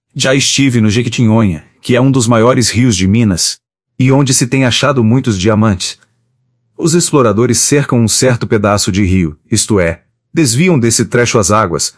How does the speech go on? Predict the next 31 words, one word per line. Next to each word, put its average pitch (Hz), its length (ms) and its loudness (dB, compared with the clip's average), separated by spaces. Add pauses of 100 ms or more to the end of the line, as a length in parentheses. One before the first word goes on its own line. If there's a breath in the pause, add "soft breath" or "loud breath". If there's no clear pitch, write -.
(120)
por 113 160 0
meio 135 220 2
de 113 100 -2
processos 123 640 0
que 127 100 -2
não 120 180 0
vale 110 300 0
agora 98 340 0
a 87 40 0
pena 113 260 0
descrever, 101 800 -2
e - 60 -4
descobrem 123 460 0
o 98 60 0
leito. 82 460 -4 (720)
Então 135 300 0
cateiam, 139 680 0 (240)
isto, 170 380 -2 (180 loud breath)
tiram 165 240 0
a 147 40 -2
camada 117 380 2
inútil 113 280 0
de 101 140 -2
terras 104 440 0
e 113 80 2
areias, 101 600 0 (440)
e 127 120 2
encontram 165 420 2
o 139 60 0
cascalho 139 500 0
miúdo, 107 480 0